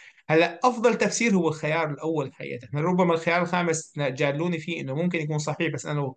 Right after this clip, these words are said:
بدي أختار واحد من الخيارات هو تعويض الحجم عند هي المريضة. فمرة ثانية مثل ما قلنا الخيار الأول هو الأصح. ال-، عم يميز هون يشرح سبب ال-،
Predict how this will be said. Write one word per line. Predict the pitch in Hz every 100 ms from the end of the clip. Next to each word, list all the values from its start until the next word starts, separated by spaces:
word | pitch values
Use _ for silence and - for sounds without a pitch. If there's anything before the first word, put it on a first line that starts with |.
| -
بدي | 135
أختار | 131 - 151
واحد | 131 165 175
من | 160
الخيارات | 147 143 143 156 170 - _ _ -
هو | 147
تعويض | 143 143 127 156 151
الحجم | 120 143 139
عند | 117 113
هي |
المريضة. | 110 90 - _ _ _ _ _ _ _ _ _ _ _ _ _ _ _ _ _ _ _ _
فمرة | - 180 180 180 180 180 - - _ - 190 220
ثانية | 208 208 208 208
مثل | 214 175
ما | 160
قلنا | 165
الخيار | 147 160 165 160
الأول | 170 170
هو | 156 151
الأصح. | 127 - 190 220 - - -
ال-، | 160 147 147 143 143 143 139 139 139 135
عم | 123
يميز | 151 175 185 160 160
هون | 160
يشرح | 160 - 156
سبب | - 165 139 135
ال-، | 127